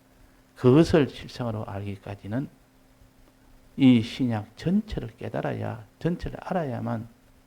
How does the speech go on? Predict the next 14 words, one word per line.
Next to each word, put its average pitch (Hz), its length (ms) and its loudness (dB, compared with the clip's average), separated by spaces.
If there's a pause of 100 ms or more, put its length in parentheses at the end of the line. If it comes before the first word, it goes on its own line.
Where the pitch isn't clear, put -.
(1200)
신약이 123 480 -2
내나 107 420 -6 (380)
실상을 151 440 -4
가르치는 113 420 -10
거 98 60 -10
아닙니까? 101 420 -14 (1700)
그래서 131 340 6
우리가 107 440 -4 (460)
자꾸 - 500 -4
배워야 117 340 -4
되고 104 320 -12 (580)
또 123 440 6
묵상해야 107 640 -8
되고 104 300 -16